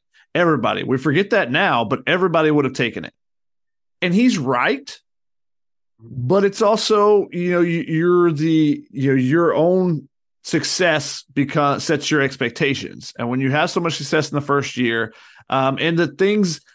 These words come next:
that they did that we were shocked by, surprised by, how they were get to, able to change the culture so quickly, those things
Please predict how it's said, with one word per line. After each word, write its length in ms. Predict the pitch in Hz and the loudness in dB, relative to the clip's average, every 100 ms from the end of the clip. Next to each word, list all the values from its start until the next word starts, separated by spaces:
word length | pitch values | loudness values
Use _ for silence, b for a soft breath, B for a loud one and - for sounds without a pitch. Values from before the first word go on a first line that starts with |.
| b _ 165 | b _ -2
that 280 | 160 - - _ _ _ _ _ - | 0 0 -4 _ _ _ _ _ -12
they 280 | 127 160 165 | -2 0 0
did 340 | 131 170 180 | 2 2 2
that 120 | 180 | 2
we 220 | 139 135 190 | 2 2 2
were 160 | 180 | 2
shocked 560 | 147 - 170 185 254 - | 0 0 0 0 -2 -4
by, 280 | 104 82 - | -4 -2 -4
surprised 600 | 131 - 139 233 196 117 | -6 -4 0 2 0 0
by, 220 | 104 107 | -2 0
how 140 | 147 | 0
they 80 | 208 | 2
were 80 | 190 | 2
get 320 | 196 - 135 | 0 -4 -4
to, 340 | 156 - 127 | -2 -2 0
able 140 | 170 180 | 0 0
to 80 | 139 | -2
change 320 | - 185 165 | -2 -2 -2
the 100 | 147 | -4
culture 540 | - 156 240 - 143 | -2 -2 -2 -2 -4
so 200 | - 120 | -2 -6
quickly, 540 | - 110 - 87 57 - b b b b | -4 -8 -6 -10 -10 -14 b b b b
those 400 | - 127 214 254 | -4 0 2 2
things 480 | - 185 175 170 139 | 0 -2 0 -2 -4